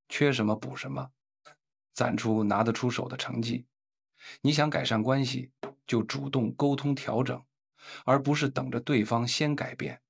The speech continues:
机会从来不会凭空降临，你先拿出“我准备好了”的姿态，别人才敢把机会交到你手上。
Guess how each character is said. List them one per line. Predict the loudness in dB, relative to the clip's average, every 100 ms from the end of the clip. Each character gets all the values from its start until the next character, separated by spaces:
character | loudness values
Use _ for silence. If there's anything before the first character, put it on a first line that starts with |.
| _ _
机 | -2 2
会 | 4 4
从 | 4 2 4
来 | 4
不 | 2
会 | 2 2
凭 | 2 0 0
空 | 2 2
降 | 0 -2
临， | -8 -12 -16 _ _ _ _ _ _
你 | 0 2
先 | 4 4
拿 | 4
出 | 4 2
“我 | 2
准 | 0 -2
备 | 0 -2
好 | -2 -8
了” | -6
的 | -6
姿 | -4 -4
态， | -4 -8 -12 _ _ _ _ _ _
别 | 4
人 | 6 4
才 | 4 2
敢 | 4 2
把 | 0
机 | 0 0
会 | 0 -2
交 | 0
到 | 0 0
你 | -2
手 | -2 -6
上。 | -10 -12